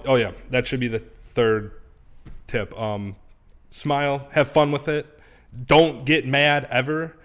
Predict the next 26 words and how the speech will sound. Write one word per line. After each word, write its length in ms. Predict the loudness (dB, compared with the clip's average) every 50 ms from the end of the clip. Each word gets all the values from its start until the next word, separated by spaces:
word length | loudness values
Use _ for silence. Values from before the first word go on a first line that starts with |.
| _ -20 _ _ _
Like, 220 | -6 -6 -4 -4
if 140 | -6 -8 -4 -4
they, 280 | -2 -2 -2 -4 -6 -4
even 180 | -2 -2 0 0
if 100 | -2 -2
they're 140 | 0 0 0
getting 280 | 0 0 -2 -2 -2 -2
mad, 360 | -2 -2 -2 -4 -4 -8 -8
just 180 | -8 -8 -6 -4
understand 600 | -6 -4 -4 -4 -4 -4 -6 -4 -4 -2 -2 -2
that 260 | -4 -4 -6 -10 -12 -12
it's 120 | -10 -10
a 40 | -8
game 320 | -6 -4 -4 -2 -2 -4 -4
for 120 | -4 -4
them 360 | -4 -2 -4 -4 -4 -6 -10 -14 -20 -20 -20 -20 -20 -20 _ -10
and 100 | -6 -6
it 80 | -6 -4
should 160 | -4 -4 -4
be 120 | -4 -4 -6
for 140 | -4 -6
you. 300 | -4 -2 -2 -4 -4 -4 -8 -16 -20 -20
So 200 | -6 0 0 2
they're 140 | 2 2 2
using, 440 | 2 2 2 0 0 -2 -4 -4 -6 -10 -18 -20 -4 -2
"Oh, 460 | 0 0 2 0 0 -4 -6 -6